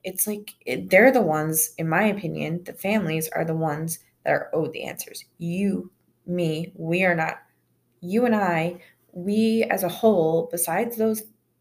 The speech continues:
the victims' families, are the ones that deserve the answers.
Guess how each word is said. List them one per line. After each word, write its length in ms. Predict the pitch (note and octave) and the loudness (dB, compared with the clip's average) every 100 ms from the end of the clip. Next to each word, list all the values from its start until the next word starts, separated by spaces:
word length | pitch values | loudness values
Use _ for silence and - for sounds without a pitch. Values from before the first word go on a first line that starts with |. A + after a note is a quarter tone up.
| _ _ _ | _ _ _
the 100 | F3 | -10
victims' 460 | F3 A3+ A#3 G#3 G#3+ | -4 -2 -2 -4 -4
families, 600 | G#3+ G3 F3 E3 E3 E3 _ - _ _ _ - | -4 -4 -4 -4 -4 -6 _ -20 _ _ _ 0
are 140 | E3 | 2
the 100 | E3 | 2
ones 360 | E3 D#3+ D#3+ D#3+ | 0 -2 -4 -6
that 140 | - | -8
deserve 440 | E3 D#3+ D#3+ - - | -6 -4 -4 -6 -14
the 140 | - | -16
answers. 580 | - - - - - | -14 -14 -14 -14 -14